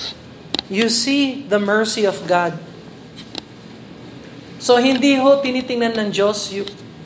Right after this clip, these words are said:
matangkad ka, payat ka, mataba ka, mayaman ka, wala kang pera. Hindi impress ang Diyos sa panlabas. Ang hinahanap ng Diyos ay yung mapakumbaba, nagsisisi,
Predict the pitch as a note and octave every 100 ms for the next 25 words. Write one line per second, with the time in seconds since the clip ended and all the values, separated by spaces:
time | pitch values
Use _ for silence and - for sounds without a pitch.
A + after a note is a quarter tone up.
0 | - - E3 F3 E3+ E3 D#3+ G#3 G#3 G#3+
1 | - - - - - - - - - -
2 | D#3+ E3+ E3+ - G3 G3+ E3+ D3 D3 E3
3 | E3+ F3+ G3 F#3+ F#3+ - - - - D#3+
4 | E3 E3+ F3 F3 F3 G#3 G#3 F3+ D#3+ D#3+
5 | D#3 D#3 F#3 G#3 G3+ G3+ G3+ - - -
6 | - - - A3+ A3+ C4 B3+ A#3 A#3 A#3
7 | A3+ G3+ F3 F#3 F#3+ - F#3+ F3+ F3 D#3+
8 | C#3 C#3 C3+ - - - - - - -
9 | - - - - F#3+ F#3 G3 G3 G3 A#3
10 | A#3 A#3 G3+ F#3+ D#3+ D3+ D#3 - - -
11 | - - - - F3 E3+ F3 F3 E3 D#3+
12 | G3 G#3 G#3+ D#3+ C#3+ D3 - - - -
13 | - E3 D#3 F#3 E3+ A3 F3+ D#3+ C#3+